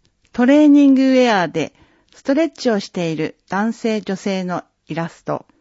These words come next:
冬場の運動不足解消事業。ノルディックウォーク参加者募集。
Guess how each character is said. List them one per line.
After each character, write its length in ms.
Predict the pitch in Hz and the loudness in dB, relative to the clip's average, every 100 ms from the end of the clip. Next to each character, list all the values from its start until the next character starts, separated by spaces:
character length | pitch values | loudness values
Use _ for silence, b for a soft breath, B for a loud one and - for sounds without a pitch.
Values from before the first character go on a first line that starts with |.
| _ | _
冬 300 | - 240 302 | -2 0 2
場 120 | 311 | 4
の 160 | 294 277 | 4 2
運 220 | 247 262 | 2 2
動 180 | 254 247 | 2 0
不 100 | 233 | -2
足 240 | 247 214 165 | -6 -6 -8
解 260 | - 240 | -4 -4
消 300 | 233 247 233 | -4 -4 -4
事 140 | 208 202 | -4 -4
業。 320 | 170 131 - _ _ _ _ _ _ _ _ _ - | -4 -6 -10 _ _ _ _ _ _ _ _ _ -4
ノ 120 | 220 | -2
ル 140 | 311 | 0
デ 120 | 294 | 0
ィ 0 | 285 | -2
ッ 60 | - | -4
ク 120 | 277 | -2
ウ 60 | |
ォ 200 | 277 269 | 2 2
ー 40 | 220 | 0
ク 100 | 175 | -4
参 260 | - 233 | -4 -4
加 100 | 247 | -2
者 140 | 254 175 | -4 -6
募 140 | 165 | -8
集。 360 | 160 151 139 | -10 -8 -8